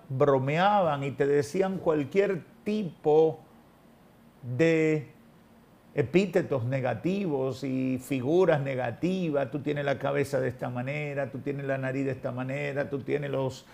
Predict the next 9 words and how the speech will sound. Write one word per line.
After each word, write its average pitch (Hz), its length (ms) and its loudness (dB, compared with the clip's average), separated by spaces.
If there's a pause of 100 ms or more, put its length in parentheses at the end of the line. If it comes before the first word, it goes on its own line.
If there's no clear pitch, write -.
(200)
las 135 240 0
orejas 139 640 2
de 120 120 -4
conejo". 143 800 -2 (540)
Y 147 80 -2
nos 147 140 -2
decían 202 420 4
cualquier 185 460 2
cosa: 117 760 -2